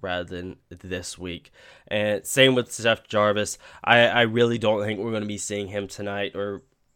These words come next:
mm, or really tomorrow. Uh, we'll see again. I, I've said it once before, I'll say it again. You never wanna rush coming back from injuries because you very well could ru-, uh, risk making those injuries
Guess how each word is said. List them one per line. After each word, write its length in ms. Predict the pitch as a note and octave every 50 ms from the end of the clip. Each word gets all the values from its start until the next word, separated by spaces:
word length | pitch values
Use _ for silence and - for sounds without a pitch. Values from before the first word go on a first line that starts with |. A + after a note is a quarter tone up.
| _ _ _ - D3+
mm, 260 | D#3+ D3+ C#3 B2 C3+ - _ _ -
or 120 | D3 D3+
really 300 | C#3 C#3+ E3 F#3+ D#3+ B2+
tomorrow. 600 | - - A2 G2 F#2+ G2 G#2 G#2+ G#2+ A2 G#2+ G#2 G#2+ - - - - - -
Uh, 420 | - G2+ G2+ G2+ G2+ F#2+ F2+ D#2 - -
we'll 260 | G2+ A2 A2+ A2+ A2
see 460 | - - - G#2+ G#2 G#2+ G#2+ G2+ F#2
again. 640 | - G#2 F#2+ E2+ G2+ G2+ G2+ G2+ G2 G2 G2 F#2 - _ _ _ _ _ _ -
I, 380 | G2 G#2+ G#2+ A2 A2 F#2+ G#2+ A#2
I've 80 | G#2+
said 220 | - - D3+ C#3+ C3+
it 80 | A#2
once 280 | A2 A2 A2+ A2 G#2 -
before, 320 | G#2+ - - G2+ G#2 G2
I'll 80 | F#2+ F#2
say 220 | F#2 - A#2 G#2+
it 60 | G2+
again. 340 | G2 E2+ F2 F#2 F#2+ F#2+ F#2 - - - - -
You 120 | - A#2 C3
never 200 | C3+ D3 D3+ D#3
wanna 280 | C#3+ B2 A#2+ A#2 G#2+
rush 320 | F#2+ G2 G2+ G#2+ G#2+ - -
coming 220 | A2 G#2+ G#2 G2+
back 200 | G2 G2+ G2+ F#2+
from 180 | - - G#2 - -
injuries 440 | G2+ G#2 G2 G2 G2 G2+ G2+ F#2+
because 560 | - - G#2+ - - - A#2+ A#2+ B2 A#2 G#2+ G#2+
you 140 | A2+ A2
very 320 | G#2+ G2+ G#2+ G#2 G#2+ G#2 G#2
well 300 | G2+ G2 G2 G2 F#2+ _ -
could 360 | - - C3+ C3 B2 A#2+ A2
ru-, 260 | G#2+ A2 A2 G2+ G2+ - _ _ _ _ _ _ _ _ - B2
uh, 200 | A#2+ A2+ G#2+ G2+
risk 640 | G#2+ A2+ C#3 F3 G3 C#3 - - - - - - _ _ _ _ - - _ _ _ -
making 560 | F#2+ G2 G#2+ B2 C3+ C3+ C3+ C3+ A#2+ A2+ A2
those 240 | A2 A2 G#2+ G2 -
injuries 640 | - G2+ A#2+ B2+ A2+ G2+ G2+ G2+ G2 F#2+ F#2 F2+